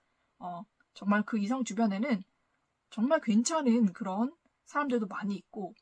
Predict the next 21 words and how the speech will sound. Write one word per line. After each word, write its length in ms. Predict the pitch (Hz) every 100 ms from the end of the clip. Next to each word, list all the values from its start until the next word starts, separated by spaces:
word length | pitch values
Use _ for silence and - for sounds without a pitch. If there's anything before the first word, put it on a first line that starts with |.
| _
또 100 | - -
인기가 440 | 220 233 294 254
많고 480 | 180 165 - 190 - _ _
좀 100 | -
만나기가 540 | 196 185 262 330 247 -
어려운 500 | 185 220 285 185 185
그런 220 | - 208
상대일 380 | 214 302 320 285
것 120 | -
같아요. 320 | 214 - - - _ _ -
근데 120 | 202
그 140 | 247
상대로부터 840 | 254 320 349 330 202 - 277 190 - _ _ _ _
블랑님에게, 720 | - 226 233 190 180 185 190 226 _ _ _ _ _ - -
블랑님이 640 | - 226 233 190 220 220 -
연락을 360 | - 240 285 247
받게 240 | 202 240
되면서 520 | 214 175 175 190 208 - _ _
블랑님과 500 | 220 233 196 180 214
그 100 | 202
상대가 560 | 247 269 226 190 254